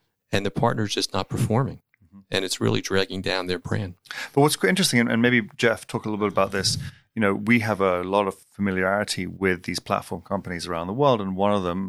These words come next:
Speaker 2: who I'm sure I'm, I'm totally fine to speak of because they're friends and, and long, long allies, uh, is the Altair Group in Dubai. You know, these companies are hugely professional, and they organize themselves, uh, in some cases, I would say,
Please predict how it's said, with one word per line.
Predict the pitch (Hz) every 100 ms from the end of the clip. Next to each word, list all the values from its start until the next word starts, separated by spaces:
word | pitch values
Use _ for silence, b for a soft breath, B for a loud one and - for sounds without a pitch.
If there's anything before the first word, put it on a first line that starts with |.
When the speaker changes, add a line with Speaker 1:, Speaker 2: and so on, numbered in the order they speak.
| 95
Speaker 2:
who | 95 92 87
I'm | 85
sure | - 101 92 90
I'm, | 92 92
I'm | 85 -
totally | 110 104 87
fine | - 95
to | 98
speak | - 135 107
of | 98 -
because | 98 95 87
they're | 92
friends | - 104 104 95
and, | 90 -
and | 92
long, | 98 98 95 -
long | 101 98 98 95
allies, | 92 98 101 92 92 b b b b -
uh, | 98 98
is | 120 104 92
the | 98
Altair | 95 127 131 98
Group | 90 85 -
in | - 92
Dubai. | 98 - 101 85 B B B -
You | 101
know, |
these | 117 147
companies | 147 165 110 92
are | 92 90 -
hugely | - - 220 139 - 92
professional, | - 92 104 - - 98
and | 95
they | 87
organize | 98 107 98 95 92 -
themselves, | 92 - 92 90 87 - 92
uh, | 92
in | 95
some | - 135
cases, | - 95 - 92
I |
would | 92 95
say, | - 95 92